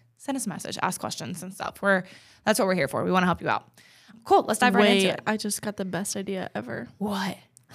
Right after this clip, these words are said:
Speaker 2: Well, we can't go live on your phone 'cause you're recording, but what if I went live on Instagram and we took questions?
Speaker 1: <gasps> We'll do that.
Speaker 2: Okay.
Speaker 1: We'll do that one day.
Speaker 2: Okay, cool.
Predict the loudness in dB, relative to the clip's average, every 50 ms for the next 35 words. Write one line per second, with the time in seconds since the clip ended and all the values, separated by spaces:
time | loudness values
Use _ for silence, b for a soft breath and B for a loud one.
0 | B B B B B B B B B B B B B B B B 4 6 6 6
1 | 4 4 0 -4 -2 0 0 0 0 2 2 2 4 4 4 4 2 2 2 0
2 | -2 -2 -2 0 0 0 0 0 -2 -2 -4 -6 -6 -6 -4 -4 -2 0 0 0
3 | 0 -2 0 0 0 0 2 0 0 2 2 0 0 0 -2 -2 -2 -2 -2 -2
4 | -4 -2 -2 -2 -2 -2 -4 -4 -2 -2 0 0 0 0 0 -2 -4 -4 -6 -10
5 | -10 -8 -2 0 0 2 0 -2 -6 -8 -10 -12 -14 -18 -18 -20 -20 _ -4 B
6 | 0 2 2 2 0 -2 -4 -6 -8 -10 -12 B _ -2 0 0 0 2 0 -2
7 | -4 -8 _ _ _ _ _ _ _ _ _ _ -10 -10 -8 -10 -14 -16 _ _
8 | _ 0 0 0 0 0 -2 -4 -4 -6 -8 -8 -8 -10 -6 0 0 0 2 2
9 | -2 -2 -4 -6 -2